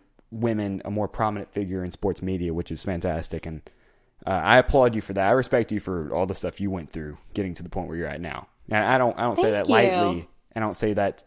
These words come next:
Speaker 1: just 'cause you're on the show. I really do mean that.
Speaker 2: Oh, I know. I figured 'cause you stopped, like,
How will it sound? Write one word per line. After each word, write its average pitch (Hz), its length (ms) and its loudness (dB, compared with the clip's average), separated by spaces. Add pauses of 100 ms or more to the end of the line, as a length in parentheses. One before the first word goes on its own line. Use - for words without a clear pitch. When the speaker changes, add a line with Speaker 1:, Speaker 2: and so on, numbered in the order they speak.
(140)
Speaker 1:
just 113 200 -4
'cause 117 160 0
you're 107 60 -2
on 95 60 -6
the 87 80 -8
show. 101 240 2
I 85 140 -2
really 95 240 0
do 87 100 -6
mean 82 240 -10
that. 73 200 -16 (1400)
Speaker 2:
Oh, 233 160 4
I 247 180 2
know. 175 460 -2 (140)
I 220 180 0
figured 196 400 -4
'cause 220 220 -8 (100)
you 254 220 -4
stopped, 240 440 -2
like, 190 240 0